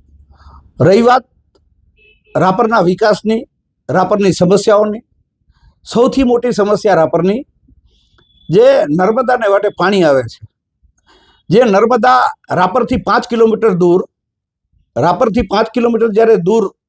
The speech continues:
નર્મદા છે અને એમનું પાણી નગાસર તળાવ, એક નાનકડા તળાવમાં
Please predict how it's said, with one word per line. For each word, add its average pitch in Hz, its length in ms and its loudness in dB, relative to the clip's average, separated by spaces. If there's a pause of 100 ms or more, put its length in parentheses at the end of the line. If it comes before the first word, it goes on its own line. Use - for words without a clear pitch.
(380)
નર્મદા 110 460 0
છે 101 240 -10 (600)
અને 240 200 0
એમનું 240 340 2
પાણી 226 240 0
નગાસર 214 460 0
તળાવ, 208 420 0 (880)
એક 202 260 -2
નાનકડા 214 540 2
તળાવમાં 180 500 0